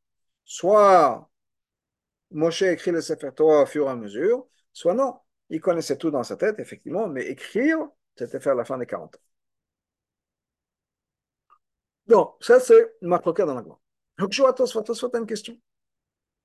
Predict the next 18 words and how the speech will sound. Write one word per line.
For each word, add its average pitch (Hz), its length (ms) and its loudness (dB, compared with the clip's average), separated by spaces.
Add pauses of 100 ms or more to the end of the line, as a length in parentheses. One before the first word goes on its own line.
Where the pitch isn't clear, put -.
(140)
Man, 190 240 2
dans 147 100 0
ma 135 120 0
Torah, 131 240 -2
Chatouma 131 320 -6
Nitna. 135 880 0 (400)
Après, 214 300 2
cette - 160 -8
opinion 135 300 -6
qui 139 100 -12
nous 131 100 -10
dit 135 100 -8
que - 80 -8
la 131 80 -4
Torah 131 200 2
a - 20 -2
été 127 140 -6
donnée 131 460 -6